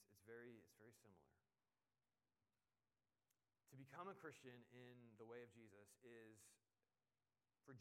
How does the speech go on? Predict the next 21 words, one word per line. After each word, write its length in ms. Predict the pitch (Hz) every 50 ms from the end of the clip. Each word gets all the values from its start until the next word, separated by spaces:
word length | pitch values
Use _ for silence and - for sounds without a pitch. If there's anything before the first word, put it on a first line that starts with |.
| 101
Jesus 320 | 127 143 156 143 147 131 - -
to 80 | 127 113 -
find 240 | - 117 110 117 113 113 -
you, 140 | - - - - - - - - - _ _ _ _ _ - - - - - - - - - - _
for 80 | - 135
him 160 | 123 151 151
to 120 | 135 - 127
pursue 320 | - 127 117 - - 120 117
you. 260 | 107 98 82 71 71 71 76 92 98 - _ _ _ _ _ _ _ _ _ _ _ _ _ - _ _ _ _ _ - - - - - - - 151
And 80 | 160
if 80 | 156 127
you're, 240 | 160 190 196 196 165
if 160 | 160 131 120
you're, 320 | 170 180 190 190 175 - - - - -
uh, 400 | 139 135 135 131 127 123 120 117 117 - - -
thinking 160 | 185 190 208 190
this 140 | 170 - -
morning, 300 | 135 127 123 117 113 110 107 - - 120
"Okay, 140 | - 139
that's 240 | 135 143 143 139 123
nice. 260 | 117 95 90 95 92